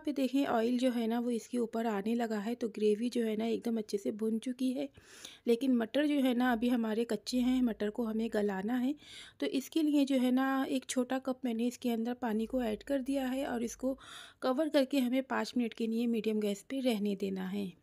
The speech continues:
पाँच मिनट के बाद जब मैंने देखा था, तो मटर जो है ना, वो एकदम अच्छे से सॉफ्ट हो चुकी थी। तो बस अब हम इसके अंदर डालेंगे पनीर। और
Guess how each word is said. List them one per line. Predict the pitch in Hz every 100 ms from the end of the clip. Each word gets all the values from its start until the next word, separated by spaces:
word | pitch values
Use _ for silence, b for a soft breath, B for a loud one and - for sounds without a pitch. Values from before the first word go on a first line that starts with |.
| _ _ _ _ _ _ _ _ _ _ B B B B B B
पाँच | 254 277 311
मिनट | 320 302
के | 302
बाद | 269 262
जब | 277
मैंने | 262 254 254
देखा | 254 233 269
था, | 269 262 294
तो | - 233 220
मटर | 220 214 269
जो | 277 269
है | 240
ना, | 233
वो | 240
एकदम | 247 226 247 240
अच्छे | 233 240
से | 254
सॉफ्ट | 247 233 220 220 -
हो | 226 233
चुकी | 277 262 254
थी। | 254
तो | 247 220
बस | 208 240
अब | 240 214
हम | 220 214
इसके | - 214
अंदर | 202 202
डालेंगे | 196 196 202 208
पनीर। | 214 208 196 202 330 - B B B B B B
और | B